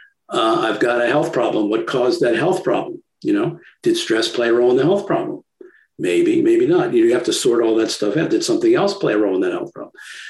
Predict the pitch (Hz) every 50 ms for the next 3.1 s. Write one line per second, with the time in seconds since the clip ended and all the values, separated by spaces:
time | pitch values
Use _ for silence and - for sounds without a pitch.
0 | - - - - 110 - - - - - - 123 123 127 120 127 131 127 123 123
1 | 117 - - - 123 123 123 123 123 113 120 113 117 135 165 202 220 - - 202
2 | 165 - 143 131 127 120 117 113 113 110 110 104 92 - - 107 95 92 87 92
3 | - -